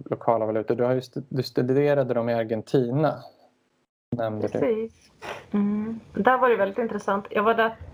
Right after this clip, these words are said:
Speaker 2: tvåtusentvå, eh, med vänner, och då under pågående valutakollaps, eh, vilket ju var en hemsk situation förstås,
Speaker 1: Mm.
Speaker 2: där, liksom, hela,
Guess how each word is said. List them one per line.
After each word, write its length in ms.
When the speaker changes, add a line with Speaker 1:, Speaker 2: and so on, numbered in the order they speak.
Speaker 2:
tvåtusentvå, 1300
eh, 300
med 340
vänner, 840
och 360
då 400
under 300
pågående 580
valutakollaps, 1080
eh, 180
vilket 280
ju 40
var 100
en 60
hemsk 400
situation 600
förstås, 460
Speaker 1:
Mm. 120
Speaker 2:
där, 160
liksom, 200
hela, 340